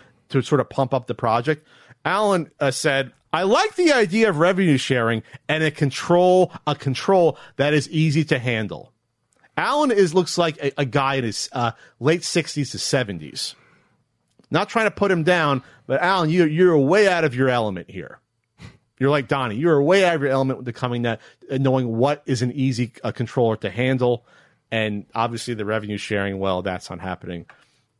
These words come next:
on this project. Um, Troy said, "Thank you for the update. I look forward to seeing these on the market soon." Troy, you're not seeing them on the market soon, buddy.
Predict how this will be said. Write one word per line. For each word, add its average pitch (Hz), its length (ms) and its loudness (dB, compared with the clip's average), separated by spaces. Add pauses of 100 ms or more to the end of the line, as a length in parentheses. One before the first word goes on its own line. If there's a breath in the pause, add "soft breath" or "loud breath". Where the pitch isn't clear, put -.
on 95 160 -4
this 85 160 -10
project. 92 640 -8 (440 soft breath)
Um, 107 500 0 (160)
Troy 170 300 2
said, 139 260 0
"Thank 135 180 0
you 123 60 -8
for 131 120 -2
the 120 100 2
update. 120 280 0
I 98 40 -2
look 113 160 -2
forward 120 200 0
to 107 60 -4
seeing 113 200 -6
these 104 120 -6
on 101 60 -4
the 107 60 -4
market 107 260 -4
soon." 135 260 -2 (120)
Troy, 175 200 2
you're 170 120 2
not 196 160 0
seeing 180 260 0
them 143 100 2
on 113 120 -2
the 104 60 -6
market 92 280 -6
soon, 92 220 -8
buddy. 82 260 -10